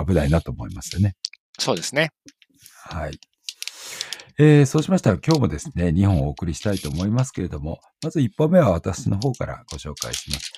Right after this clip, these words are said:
Speaker 1: えーと、ちょうどですね、えーと、先週の、嘘ですね。ごめんなさい。えーと、えー、九月のですね、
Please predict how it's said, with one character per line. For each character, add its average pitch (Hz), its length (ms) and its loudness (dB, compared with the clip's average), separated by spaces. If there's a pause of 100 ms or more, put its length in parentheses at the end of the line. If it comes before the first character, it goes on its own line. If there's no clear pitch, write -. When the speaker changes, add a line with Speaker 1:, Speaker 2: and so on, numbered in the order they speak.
(460)
Speaker 1:
え 117 180 4
ー 110 60 0
と、 98 120 -6
ち - 120 -4
ょ 160 120 4
う - 20 2
ど 185 100 0
で 127 140 -2
す - 160 -14
ね、 95 380 -2
え 90 240 -4
ー - 20 -16 (140)
と、 76 600 -4
先 151 580 4
週 156 500 0
の、 165 280 6 (440)
嘘 104 180 -4
で 73 100 -4
す - 140 -10
ね。 73 160 -6
ご - 100 -10
め 73 80 -4
ん - 20 -4
な 69 60 -6
さ 71 140 -12
い。 67 40 -16 (140)
え 76 40 -6
ー 67 220 -10
と、 71 120 -10 (500)
え 87 180 -4
ー、 80 60 -6
九 - 140 0
月 - 340 0
の 67 120 -4
で 71 100 -10
す - 140 -2
ね、 135 160 6